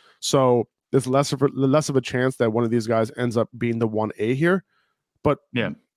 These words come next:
Speaker 1: at the same time, Melvin Gordon has been fumbling like crazy, so that could play a factor into it. Latavius Murray has been available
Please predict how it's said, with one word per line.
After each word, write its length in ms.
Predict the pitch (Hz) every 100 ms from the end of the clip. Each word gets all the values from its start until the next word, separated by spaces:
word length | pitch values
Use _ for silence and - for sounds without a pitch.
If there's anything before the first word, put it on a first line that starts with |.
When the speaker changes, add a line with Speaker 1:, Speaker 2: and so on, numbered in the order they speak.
| -
Speaker 1:
at 40 |
the 60 | 131
same 180 | 151 143
time, 120 | 131
Melvin 220 | 120 117
Gordon 240 | 120 120 120
has 100 | 104
been 120 | 95
fumbling 340 | 117 113 113
like 140 | 104 -
crazy, 340 | 120 120 120
so 120 | 117
that 140 | 117 113
could 120 | 113
play 240 | 120 113 -
a 40 |
factor 320 | 110 113 113 113
into 240 | 98 113
it. 100 | - _ _ _ _
Latavius 380 | 147 240 277 277
Murray 200 | 160 170
has 180 | 135 139
been 140 | 123 127
available 720 | 104 127 143 123 113 104